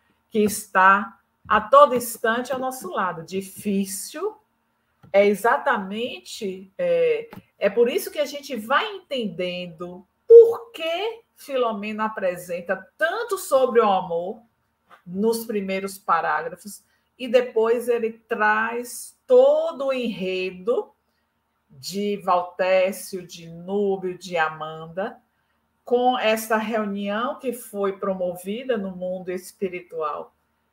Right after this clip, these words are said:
exatamente para poder mostrar. Então, ele traz o conteúdo, faz a narrativa e depois, como é que a gente pode, de fato, resolver essa, essa situação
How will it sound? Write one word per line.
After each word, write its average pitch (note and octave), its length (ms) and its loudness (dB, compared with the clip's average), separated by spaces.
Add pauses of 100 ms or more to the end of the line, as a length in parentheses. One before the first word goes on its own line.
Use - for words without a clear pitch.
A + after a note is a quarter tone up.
(180)
exatamente B3+ 640 2
para B3 140 -2
poder A#3+ 260 4
mostrar. E3 840 -4
Então, E3 500 -4 (180)
ele G3+ 460 2
traz G3 720 6
o A3+ 100 0
conteúdo, F#3+ 1000 -4 (300)
faz A#3 1040 4
a G#3+ 140 0
narrativa G3+ 760 -4
e A3 60 2
depois, G3 800 -6 (760)
como C5+ 220 2
é F#4+ 80 0
que F#4+ 80 -6
a B3+ 60 -2
gente A3+ 320 -6
pode, F3 640 -2
de F#3+ 240 -8
fato, E3+ 600 -2 (400)
resolver F#4+ 680 2
essa, E4+ 560 -2
essa A#3 240 -4
situação G#3+ 960 -8